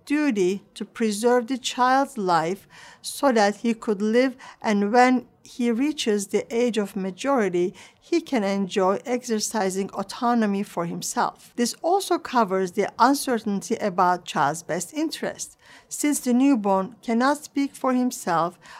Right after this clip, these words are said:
what the parents believe is in the child's best interest may be mistaken.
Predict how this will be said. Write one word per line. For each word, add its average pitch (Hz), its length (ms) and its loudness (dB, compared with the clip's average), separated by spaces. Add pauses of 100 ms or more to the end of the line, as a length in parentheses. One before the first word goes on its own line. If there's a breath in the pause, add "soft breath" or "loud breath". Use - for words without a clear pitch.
(120)
what 220 180 2
the 220 80 0
parents 254 560 0 (100)
believe 202 440 0 (160)
is 220 300 2
in 202 200 -4
the 190 100 -2
child's 180 340 -2
best 190 300 -6
interest 208 560 -2 (140)
may 208 140 0
be 226 100 0
mistaken. 220 760 -2